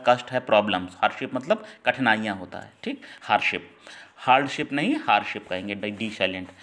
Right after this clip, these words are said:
हार्डशिप कठिनाइयाँ उत्पन्न कर रहे हैं किसके लिए? गरीबों के लिए। जो बढ़ते हुए प्राइस हैं, बढ़ते हुए चीज़ों के दाम हैं,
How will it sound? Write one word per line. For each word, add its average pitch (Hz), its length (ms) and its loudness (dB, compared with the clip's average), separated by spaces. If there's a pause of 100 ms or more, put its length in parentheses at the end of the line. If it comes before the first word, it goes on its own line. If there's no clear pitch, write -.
(160)
हार्डशिप 139 520 -2 (2000)
कठिनाइयाँ 123 460 0
उत्पन्न 139 300 4
कर 127 180 6
रहे 131 100 -2
हैं 151 100 -4
किसके 170 260 2
लिए? 135 200 0
गरीबों 117 480 0
के 92 140 -4
लिए। 92 160 -8
जो 120 120 -6
बढ़ते 120 280 -2
हुए 135 200 0
प्राइस 120 420 2
हैं, 123 120 -4
बढ़ते 117 280 -2
हुए 120 160 -2
चीज़ों 117 300 -8
के 123 100 -6
दाम 113 300 4
हैं, 117 260 -12